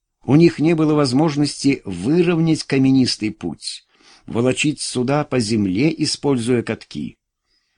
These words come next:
По словам участников похода, они тащили суда в гору на себе, иначе говоря, на руках.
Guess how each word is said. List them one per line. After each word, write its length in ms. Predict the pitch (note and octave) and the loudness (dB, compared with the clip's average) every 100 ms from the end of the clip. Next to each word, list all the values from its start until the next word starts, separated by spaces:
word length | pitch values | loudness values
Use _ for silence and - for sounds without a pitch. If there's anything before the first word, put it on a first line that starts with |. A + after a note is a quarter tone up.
| _ _ | _ _
По 100 | G2 | -8
словам 360 | G2+ A2+ B2 A#2+ | -4 -2 0 0
участников 640 | A2 B2+ B2 A#2 A2+ - | 0 -2 -2 -4 -6 -6
похода, 600 | A2 - B2 C3 B2 A#2 _ _ _ _ | -6 -2 -2 -2 -4 -8 _ _ _ _
они 360 | A2 A2 D3 F#3 | -4 2 2 2
тащили 460 | D#3 C#3+ D3 D3 | 0 0 0 0
суда 360 | B2+ C3+ B2 A#2 | -2 -2 0 -2
в 80 | D#2+ | -2
гору 320 | A2 D#3 D3 | -2 0 2
на 120 | D3 | 2
себе, 760 | C#3+ - D#3 C3+ C3 F2 B1 - _ _ _ _ | 0 0 0 2 2 2 -4 -14 _ _ _ _
иначе 640 | B2 B2 B2+ F#3+ F3+ E3+ | 2 4 4 2 2 0
говоря, 400 | D3 C3+ B2 A2 | 0 0 0 0
на 140 | G2+ A#2+ | 0 0
руках. 720 | C#3 - F3+ D3 E2+ - - | 0 0 0 2 -2 -10 -20